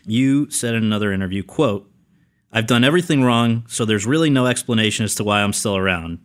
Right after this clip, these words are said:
I work with a lot of new directors. Half the time they're not great, but you never know until you try. I've taken movies that people told me I shouldn't. I've taken years off to have children.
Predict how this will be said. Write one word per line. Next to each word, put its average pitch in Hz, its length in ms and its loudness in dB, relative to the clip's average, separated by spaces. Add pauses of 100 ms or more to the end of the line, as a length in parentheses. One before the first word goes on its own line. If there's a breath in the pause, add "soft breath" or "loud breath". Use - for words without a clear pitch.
(200 soft breath)
I 101 80 -4
work 107 200 0
with 101 140 -6
a 101 40 -6
lot 101 180 0
of 92 40 -4
new 98 140 -2
directors. 127 540 -2
Half 110 200 -4
the 113 60 -4
time 107 320 0
they're 101 140 0
not 101 240 -2
great, 123 360 -2 (300 loud breath)
but 107 140 0
you 104 80 2
never 104 260 2
know 101 180 2
until 104 240 -2
you 101 80 -2
try. 123 440 0 (200 loud breath)
I've 101 200 -6
taken 107 280 0
movies 110 340 2
that 107 100 -4
people 107 260 0
told 110 240 0
me 107 140 2
I 98 60 2
shouldn't. 127 500 0
I've 101 180 -12
taken 110 300 0
years 107 260 2
off 110 180 0
to 110 60 -6
have 101 140 -6
children. 151 480 0